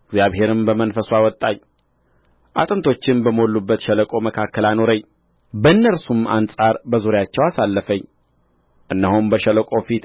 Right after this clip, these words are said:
እጅግ ብዙ ነበሩ። እነሆም እጅግ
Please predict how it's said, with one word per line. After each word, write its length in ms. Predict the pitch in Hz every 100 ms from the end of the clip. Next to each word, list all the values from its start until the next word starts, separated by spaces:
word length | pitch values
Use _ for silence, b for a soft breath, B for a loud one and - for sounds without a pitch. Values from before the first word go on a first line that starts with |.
| -
እጅግ 420 | 160 - 233 208 117
ብዙ 180 | 113 107
ነበሩ። 360 | 104 101 107 104 104 _ _ _ _ _ _ _ _ _ _ _
እነሆም 340 | 107 113 127 127
እጅግ 360 | 139 139 214